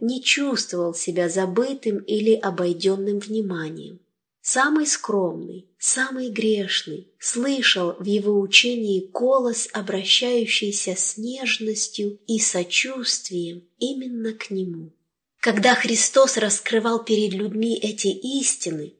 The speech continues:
он старался как можно меньше смущать их умы незнакомыми понятиями. Тем не менее, новая и преображающая истина должна была стать частью их опыта. Поэтому он пробуждал их разум,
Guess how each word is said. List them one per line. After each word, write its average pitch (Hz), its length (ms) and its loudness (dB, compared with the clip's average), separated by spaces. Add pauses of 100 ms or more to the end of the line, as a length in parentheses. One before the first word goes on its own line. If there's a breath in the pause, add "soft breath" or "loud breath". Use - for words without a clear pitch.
(100)
он 220 100 0
старался 254 540 0
как 233 240 -4
можно 262 500 0
меньше 240 540 -2
смущать 220 800 0
их 233 260 -4
умы 220 340 -2
незнакомыми 214 800 -2
понятиями. 196 960 -8 (180)
Тем 214 240 2
не 208 80 0
менее, 220 420 4
новая 202 520 2
и 214 180 -2
преображающая 196 1040 -2
истина 220 760 -4
должна 202 460 -2
была 220 240 0
стать 240 480 -6
частью 190 640 0
их - 360 -8
опыта. - 520 -10 (560)
Поэтому 277 360 4
он 269 200 -2
пробуждал 226 720 0
их - 300 -4
разум, 202 520 -4